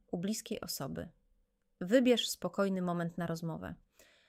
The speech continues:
Wyrażaj troskę zamiast oceniania. Unikaj komentarzy dotyczących wyglądu lub masy ciała. Zachęć do konsultacji z psychiatrą lub psychologiem.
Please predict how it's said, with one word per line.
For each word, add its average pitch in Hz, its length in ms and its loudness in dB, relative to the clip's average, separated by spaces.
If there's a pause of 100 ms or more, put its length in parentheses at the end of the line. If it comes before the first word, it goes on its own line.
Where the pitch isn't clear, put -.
(160)
Wyrażaj 214 500 6
troskę 190 600 0
zamiast 175 440 -4
oceniania. 165 640 -6 (800)
Unikaj 190 400 2
komentarzy 175 540 0
dotyczących 175 640 -6
wyglądu 170 420 -2
lub 165 200 -4
masy 160 280 -4
ciała. 160 360 -6 (540)
Zachęć 214 420 4
do 196 120 4
konsultacji 185 640 -2
z - 80 -6
psychiatrą 170 580 -4
lub 165 220 -4
psychologiem. 160 800 -6